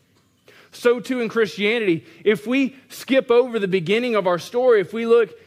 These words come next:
and, and just pick up things at the resurrection, then we miss out on the significance of all those things God has done, unfolding this grand narrative of redemption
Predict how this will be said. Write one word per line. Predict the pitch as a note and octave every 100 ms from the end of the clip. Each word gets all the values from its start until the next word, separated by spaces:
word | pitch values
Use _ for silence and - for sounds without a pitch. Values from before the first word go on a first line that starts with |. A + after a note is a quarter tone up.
| _ _
and, | - F3 G3+ G3
and | F#3 E3+
just | A#3 -
pick | C#4+
up | B3+ -
things | A3+ F#3+
at |
the | G3
resurrection, | G3 G3+ F#3 A3 A3+ A3 F#3 - _
then | G3
we | G3
miss | F#3+ F#3 A3+ B3+ B3
out | G#3
on | G3 F#3
the |
significance | E3+ F#3 D#3 G#3+ A3+ G3 E3
of | E3
all | - G3+ A#3+ A#3+
those | G#3+ G#3+ G#3
things | G#3 G3 F#3
God | D3+ F#3+ F#3
has | F#3 -
done, | F#3 E3 - _
unfolding | F#3 F#3+ G#3+ G3+ G3
this | F3 C#3
grand | D3 E3 G3+ A#3 A3+
narrative | G#3 G#3 G3 F#3+
of | D#3+ F#3 E3+
redemption | E3+ D3 F#3+ F3+ E3+ D3+ B2+